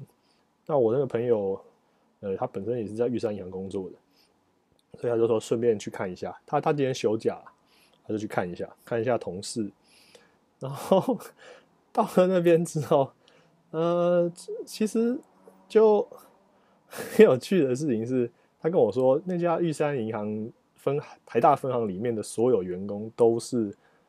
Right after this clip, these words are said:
台大毕业的，这其实还，呃，蛮厉害的。就是说，呃，就是，然后你如果，你如果毕业自台大，然后你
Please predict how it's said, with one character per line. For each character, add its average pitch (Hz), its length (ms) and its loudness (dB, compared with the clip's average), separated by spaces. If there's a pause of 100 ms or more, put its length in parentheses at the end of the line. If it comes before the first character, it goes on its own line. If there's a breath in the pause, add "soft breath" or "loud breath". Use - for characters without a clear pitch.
(300 soft breath)
台 - 160 -6
大 110 160 2
毕 101 220 -4
业 90 140 -6
的， - 100 -20 (1160)
这 277 120 -4
其 120 180 -4
实 110 160 -2
还， 90 240 -4 (680)
呃， 127 520 -2 (280)
蛮 107 260 -6
厉 113 160 -4
害 101 160 0
的。 - 160 -14 (640 soft breath)
就 269 140 -2
是 294 80 4
说， 233 640 4 (880)
呃， 175 800 2 (300)
就 208 160 0
是， 214 280 2
然 147 180 -2
后 214 100 2
你 127 220 -2
如 143 80 0
果， 139 160 2 (160)
你 120 120 -8
如 165 120 0
果 139 180 6 (1200)
毕 180 220 0
业 151 140 6
自 135 180 -4
台 95 260 -10
大， 101 220 -2
然 101 140 -6
后 127 100 -2
你 95 180 -6